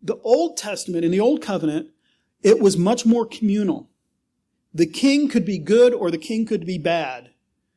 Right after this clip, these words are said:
and the people would suffer whether they were godly people or not. It was dealt with as a much more communal thing.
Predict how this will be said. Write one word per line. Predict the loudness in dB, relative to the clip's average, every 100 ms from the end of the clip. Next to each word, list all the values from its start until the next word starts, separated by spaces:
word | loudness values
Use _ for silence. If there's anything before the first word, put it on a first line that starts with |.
| _ _ -2
and | 0
the | 0
people | 0 -2 0 0
would | -2 -2
suffer | -2 -4 -4 -6
whether | -2 -2 -2
they | -2
were | -4
godly | -2 -2 -4 -6
people | -6 -8 -6 -6 -4
or | -2
not. | -2 -2 -8 -12 -16 _ _ _ _ _ _
It | 0 2
was | 2 0
dealt | -2 0
with | 0 0 -2
as | -2
a |
much | -2 -2 -4
more | -8
communal | -8 -12 -6 -2 -2
thing. | -4 -8 -8 -14